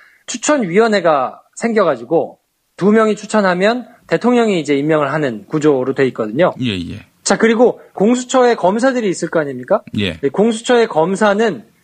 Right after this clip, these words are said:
Speaker 1: 변호사 자격을 가진 사람 중에서 이제 처장이 제청하고 대통령이 임명하는, 그러니까 대통령이 임명하는 거는 같은데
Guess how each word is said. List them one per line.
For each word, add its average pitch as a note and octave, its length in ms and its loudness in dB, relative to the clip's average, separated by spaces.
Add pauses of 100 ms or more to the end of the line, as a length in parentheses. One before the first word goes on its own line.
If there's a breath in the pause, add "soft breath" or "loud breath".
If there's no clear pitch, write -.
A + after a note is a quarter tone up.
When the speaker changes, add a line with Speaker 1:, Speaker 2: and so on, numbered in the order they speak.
(140)
Speaker 1:
변호사 A3 300 2
자격을 G3+ 380 0
가진 F#3 420 -2
사람 F#3+ 460 0
중에서 E3 800 0 (140)
이제 D3+ 120 -4
처장이 A#3 480 -2
제청하고 D#3 480 -2
대통령이 D#3+ 420 -2
임명하는, D#3+ 460 2
그러니까 C3+ 80 -8
대통령이 A3 460 2
임명하는 F3 480 0
거는 D#3+ 180 -2
같은데 D3 560 0